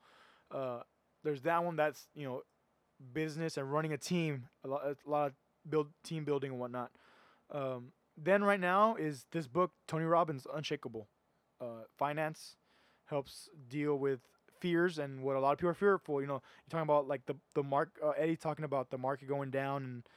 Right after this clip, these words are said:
you know, the dollar going down. Well, it's like there's, there's a way to at least, if you start now, there's a way to mitigate that and, you know, erase that, basically, essentially face that fear, punch it in the throat, and go on to the next thing that get, <laughs> that scares the shit out of you and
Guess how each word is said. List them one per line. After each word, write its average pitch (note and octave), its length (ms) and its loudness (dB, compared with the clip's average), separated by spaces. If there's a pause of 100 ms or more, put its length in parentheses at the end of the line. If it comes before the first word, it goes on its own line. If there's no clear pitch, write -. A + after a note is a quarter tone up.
(220)
you C#3+ 60 -8
know, C#3 160 -2
the B2+ 140 -6
dollar D3 340 10
going D#3 240 0
down. E3 220 4
Well, D#3 100 -2
it's - 80 -6
like C3+ 200 0
there's, C#3 260 0
there's D#3 200 4
a D#3+ 40 4
way E3 260 4
to E3 140 2
at C#3+ 60 4
least, D#3 320 -2 (480)
if - 80 -10
you E3 60 -4
start G3+ 260 10
now, F3+ 220 8
there's E3 140 4
a D3+ 40 2
way D3+ 140 4
to C#3+ 180 2
mitigate C#3 440 -2
that C3+ 200 -2
and, B2+ 120 -10
you C3 80 -8
know, B2+ 180 -8 (300)
erase F3+ 300 8
that, E3+ 180 4
basically, F#3+ 280 4
essentially E3 400 2 (420)
face E3 220 4
that D3+ 160 4
fear, D3 200 0
punch D3 280 -6
it D3 40 -6
in C3 60 -8
the A#2 40 -12
throat, C3 240 -2
and A#2 120 -10 (320)
go D#3 160 6
on D3 80 8
to B2+ 60 -10
the B2+ 100 -2
next C3+ 180 -2
thing C3 140 -10
that A#2+ 140 -6 (120)
get, C#3 160 -6 (120)
<laughs> - 120 -12
that D#3+ 120 4
scares D#3+ 200 0
the C#3+ 40 -4
shit C#3 180 -4
out C3 100 0
of B2+ 60 -6
you B2 140 -6
and A#2+ 180 -14